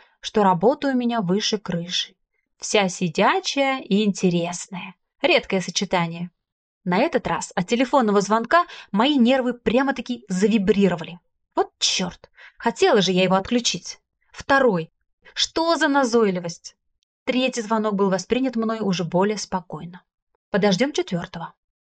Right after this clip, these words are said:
А кофе совсем остыл. Придётся заварить ещё. Четвёртого звонка не последовало, и я перекрестилась мысленно.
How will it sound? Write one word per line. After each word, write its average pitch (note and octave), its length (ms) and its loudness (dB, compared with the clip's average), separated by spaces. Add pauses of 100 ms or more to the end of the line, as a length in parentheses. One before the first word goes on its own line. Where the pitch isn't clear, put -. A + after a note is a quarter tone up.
(160)
А A3+ 100 2
кофе F#4+ 340 -4
совсем C#4 420 -2
остыл. F#3 520 -4 (320)
Придётся C4+ 560 2
заварить F#3+ 500 0
ещё. F#3 460 -4 (800)
Четвёртого C#4 540 0
звонка G3+ 340 2
не C4 140 0
последовало, F3+ 760 0 (280)
и G#3 80 0
я D4+ 120 2
перекрестилась G3+ 720 -2
мысленно. F3+ 580 -2